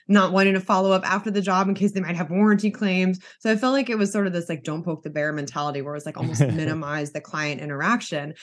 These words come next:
Speaker 1: But now with this new focus that we've been talking about, we really do engage them in almost everything. Um, and so a specific example,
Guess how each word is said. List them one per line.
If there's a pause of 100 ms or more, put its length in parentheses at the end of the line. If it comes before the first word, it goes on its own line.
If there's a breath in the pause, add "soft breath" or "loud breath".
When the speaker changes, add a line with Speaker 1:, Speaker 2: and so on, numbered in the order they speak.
(220 loud breath)
Speaker 1:
But
now
with
this
new
focus
that
we've
been
talking
about, (180 loud breath)
we
really
do
engage
them
in
almost
everything.
Um,
and
so
a
specific
example,